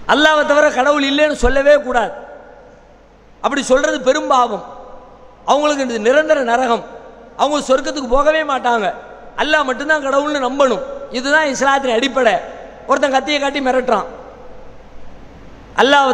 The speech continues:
தவிர, அல்லாஹ் கடவுளே கிடையாதுன்னு சொல்றான், வேற வேற தெய்வங்கள் பேரை சொல்லி இந்த, இந்த, இந்த, இந்த கற்பனை தெய்வங்களை எல்லாம்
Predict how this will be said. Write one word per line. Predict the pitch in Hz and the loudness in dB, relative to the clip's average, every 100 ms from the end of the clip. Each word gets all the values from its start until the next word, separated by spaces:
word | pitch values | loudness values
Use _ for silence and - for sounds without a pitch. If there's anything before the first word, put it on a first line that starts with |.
| 254 | 4
தவிர, | 254 226 | 4 4
அல்லாஹ் | 269 269 226 | 2 2 4
கடவுளே | 254 277 277 | 4 4 4
கிடையாதுன்னு | 254 254 247 208 | 4 2 2 2
சொல்றான், | 214 190 156 - - - - - - - - - - - - - - | 2 0 -4 -12 -16 -18 -20 -20 -20 -20 -20 -20 -20 -20 -20 -20 -2
வேற | 262 285 277 | 2 4 4
வேற | 262 240 | 2 2
தெய்வங்கள் | 294 302 277 269 | 0 0 -2 0
பேரை | 285 254 | -2 0
சொல்லி | 269 262 | -2 0
இந்த, | 254 269 | 2 2
இந்த, | 262 262 262 | 2 2 2
இந்த, | 262 254 | 2 2
இந்த | 247 | 2
கற்பனை | 233 247 294 285 269 | 0 0 2 2 4
தெய்வங்களை | 247 262 262 254 | 2 2 0 0
எல்லாம் | 277 294 | 2 0